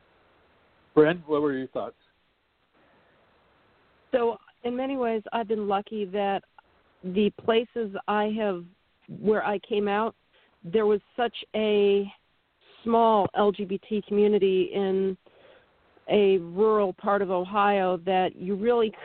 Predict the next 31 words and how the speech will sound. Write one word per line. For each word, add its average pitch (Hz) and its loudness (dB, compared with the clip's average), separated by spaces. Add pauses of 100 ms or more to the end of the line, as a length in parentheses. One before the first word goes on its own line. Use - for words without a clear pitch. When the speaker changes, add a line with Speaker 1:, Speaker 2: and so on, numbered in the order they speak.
(180)
Speaker 2:
c-, 214 -10 (160)
that 196 0
you 190 -10
couldn't 254 -4
really 214 2
be 202 -4
that 196 -2 (140)
picky. - -6 (520)
Um, 214 2
and 202 -2
that 202 2
I 196 2
was 202 0
lucky 196 -4
that 196 0
I 196 2
found 196 0 (140)
some 202 0
friends 202 4
who, 190 2 (120)
um, 180 -2
that 196 0
I'm 202 4
still 254 0
friends 196 -6
with, - -12
who 202 2
are, 190 0 (680)
uh, 117 -6 (140)
both 208 2 (100)
cisgender 202 -2